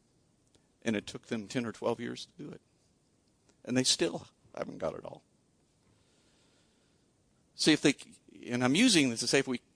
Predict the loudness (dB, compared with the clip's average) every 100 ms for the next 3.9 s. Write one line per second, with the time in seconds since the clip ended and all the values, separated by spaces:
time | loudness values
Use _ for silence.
0 | -6 2 4 4 0 2 2 2 4 4
1 | 6 6 6 2 2 2 2 0 -2 -4
2 | 0 2 2 2 0 2 -2 0 0 2
3 | -2 -2 -12 -10 -2 0 0 -4 -8